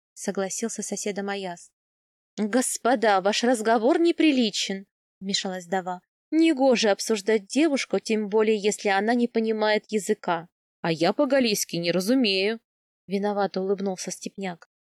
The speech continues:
«Если бы мог, то сказал бы ей сам, что впервые вижу такую красоту».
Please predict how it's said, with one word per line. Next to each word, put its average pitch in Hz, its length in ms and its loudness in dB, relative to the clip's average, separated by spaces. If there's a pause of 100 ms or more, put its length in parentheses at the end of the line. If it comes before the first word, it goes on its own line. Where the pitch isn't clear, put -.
(140)
«Если 196 340 0
бы 196 140 0
мог, 208 320 0
то - 140 -2
сказал 208 420 0
бы 220 120 2
ей 233 160 2
сам, 233 260 0
что - 240 -2
впервые 247 580 2
вижу 185 260 -2
такую 190 360 -2
красоту». 175 680 -4